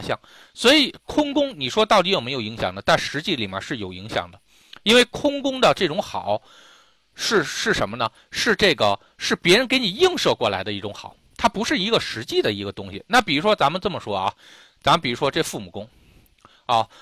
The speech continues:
父母宫的话，父母宫的好与坏，父母宫是一个空宫，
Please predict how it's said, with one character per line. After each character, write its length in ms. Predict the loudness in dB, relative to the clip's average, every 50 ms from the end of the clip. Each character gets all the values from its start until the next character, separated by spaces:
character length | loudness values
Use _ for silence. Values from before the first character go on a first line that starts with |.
| -20 _
父 300 | -8 0 6 8 8 8
母 160 | 8 4 2
宫 200 | 4 4 4 6
的 100 | 6 6
话， 220 | 8 8 8 8 6 2 _ _ _ _ _ _ _ _ _ _ _ _ _ _ _ _ _ _ _ _ _ _ _ _ _ _ -20 -20 _ _
父 220 | 2 4 4 6
母 160 | 6 2 0
宫 180 | -2 -2 2 4
的 120 | 4 4
好 320 | 4 6 6 6 6 6 4
与 100 | 0 -4
坏， 260 | 2 6 6 6 6 2 _ _ _ _ _ _
父 180 | -6 -2 -2 -2
母 100 | 0 0
宫 140 | -2 -2
是 140 | 0 -2 -2
一 40 | -4
个 60 | -4 -6
空 240 | -4 -4 -4 -2
宫， 200 | -2 -2 -4 -4